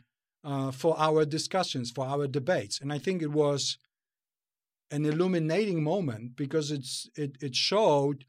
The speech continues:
how history and a sort of much bigger picture drives Xi Jinping and drives China's economic policies.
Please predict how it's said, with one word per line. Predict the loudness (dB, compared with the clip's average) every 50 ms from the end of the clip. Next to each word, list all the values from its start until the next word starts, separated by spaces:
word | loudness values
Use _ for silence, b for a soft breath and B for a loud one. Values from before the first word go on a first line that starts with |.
| _ _ _ _ _ _
how | -6 -2 0 2 2 2
history | 0 0 0 0 0 0 0 -2 0 0 0 0 -2 -4 B B B B B
and | -8 -6 -4
a | -4
sort | -4 0 0
of | 0 0 0
much | -2 -2 -2 -2 -2 -4 -6 -8 -2
bigger | -2 -2 0 2 2 2 2 2 0 -2 -4 _ _ _ _ _ _ _ _ _ -4
picture | -2 -2 -2 -2 -4 -2 -2 0 -2 -2 -8 -12 _ _ -16 -10
drives | -8 -2 0 0 2 2 0 -2 -2 -2 -4
Xi | -4 -4 -4
Jinping | -4 -4 -4 -6 -6 -4 -4 -4 -4 -4 -4 -4
and | -4 -4 -4
drives | -2 -2 -2 0 0 -2 -2 -4 -4 -6
China's | -6 -6 -6 -4 -4 -4 -4 -4 -4 -4
economic | -6 -6 -6 -6 -6 -4 -6 -6 -8 -8 -8
policies. | -8 -6 -6 -6 -8 -8 -10 -12 -12 -12 -14